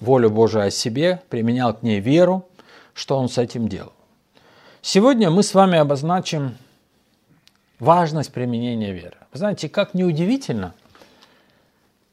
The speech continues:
вот я провожу периодически встречи в разных церквях с разными группами людей, и как неудивительно, как неудивительно, что само применение веры не стало той дисциплиной,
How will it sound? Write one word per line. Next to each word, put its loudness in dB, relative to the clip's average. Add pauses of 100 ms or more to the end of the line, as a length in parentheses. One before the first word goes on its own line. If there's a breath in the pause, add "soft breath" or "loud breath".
(720)
вот -6
я 0
провожу 4
периодически 0
встречи 0 (320)
в -6
разных 2
церквях 0
с -12
разными 0
группами -2
людей, -6 (600 soft breath)
и -14
как 4
неудивительно, 0
как 2
неудивительно, -8
что -14
само -6
применение -4
веры -4 (400)
не -4
стало 0
той -4
дисциплиной, -6